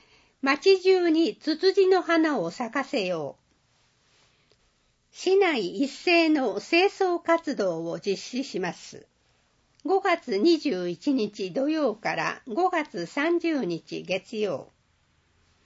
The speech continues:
問い合わせ、ゴミゼロ運動環境協議会事務局、電話五一の二三九九。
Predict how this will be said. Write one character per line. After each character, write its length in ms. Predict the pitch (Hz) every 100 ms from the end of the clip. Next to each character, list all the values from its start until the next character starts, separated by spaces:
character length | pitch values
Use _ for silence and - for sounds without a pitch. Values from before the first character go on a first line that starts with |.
| _ -
問 240 | 311 339
い 80 | 302
合 60 |
わ 140 | 269 247
せ、 360 | - 190 - _ _ _ _ _ -
ゴ 120 | 277 311
ミ 120 | 381
ゼ 200 | 381 392
ロ 120 | 370
運 240 | 349 330 226
動 380 | 180 165 147 -
環 260 | 330 381
境 320 | - 370 349
協 340 | 339 339 339 330
議 200 | 330 311
会 300 | 233 175 156
事 140 | 185
務 200 | 285 339
局、 540 | - 190 - 151 143 - _ _ _ _ 220
電 320 | 294 294 254
話 260 | 202 185 - -
五 280 | 269 349 392
一 320 | 359 - 311
の 260 | 285 254 -
二 300 | 294 370 370
三 320 | 359 302 214
九 280 | - 220 285
九。 380 | - 185 156